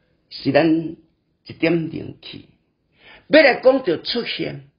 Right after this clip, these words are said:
要啊爱咱有这条灵性，今咱有性在通嘛。哦，这是什么个性？迄是属于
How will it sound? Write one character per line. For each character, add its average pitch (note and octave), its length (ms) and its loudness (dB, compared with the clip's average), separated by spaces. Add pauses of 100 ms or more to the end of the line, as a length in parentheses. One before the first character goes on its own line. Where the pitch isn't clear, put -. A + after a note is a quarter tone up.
(760)
要 E4 260 6
啊 G#3 120 4
爱 C4 340 2
咱 C4 340 0 (300)
有 F3+ 100 -2
这 D4+ 160 -6
条 G#3+ 280 2
灵 G3+ 260 0
性， D3 460 -4 (1500)
今 A3+ 160 6
咱 A#3+ 120 -2
有 F#3 120 -2
性 C3+ 360 -2
在 D#3 220 0
通 D3 380 -2
嘛。 - 200 -16 (680)
哦， A3+ 340 4 (160)
这 A3 160 -4
是 D#3 140 -6
什 F#3+ 140 -2
么 G3 120 -4
个 F#3+ 260 0
性？ A2+ 420 -6 (840)
迄 C4 200 4
是 E3+ 320 -6
属 D#3+ 200 -2
于 F3 260 -4